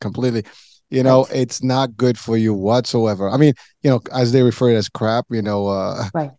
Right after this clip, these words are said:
Speaker 1: caffeine, I think refined sugar, what is that? The additives and, uh, preservatives. I mean, those are
Speaker 2: Ah,
Speaker 1: the
Speaker 2: yeah,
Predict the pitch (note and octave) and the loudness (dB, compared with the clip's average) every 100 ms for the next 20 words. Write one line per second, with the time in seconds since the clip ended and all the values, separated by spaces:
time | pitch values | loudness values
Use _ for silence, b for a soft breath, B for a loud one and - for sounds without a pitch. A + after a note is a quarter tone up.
0 | _ - C#3+ - C#3+ C3+ C3+ C3+ C3+ C3 | _ -2 0 2 4 6 6 6 6 2
1 | A2 A2 A2+ C3 A#2+ G#2+ B2 A#2 A#2 A#2 | -2 -4 -2 0 0 -2 -4 -2 -2 -2
2 | A#2 A2+ A2+ G#2+ G2 G2 F#2 G2+ G2+ B2 | -2 -4 -4 -4 -4 -6 -6 -8 -2 0
3 | A#2 A2+ A#2+ A2+ G#2+ A2+ G#2+ G#2+ G#2+ G#2 | 0 0 2 4 2 -2 -2 -2 -2 -2
4 | G2+ G2 G2 b b b _ _ - A#2+ | -2 -4 -6 b b b _ _ -2 4
5 | C3 G#2 F2+ F#2 A#2 A#2 A#2+ B2 E3 A#2 | 4 4 -2 0 0 2 4 4 4 2
6 | A2+ F3 D3+ | 2 2 2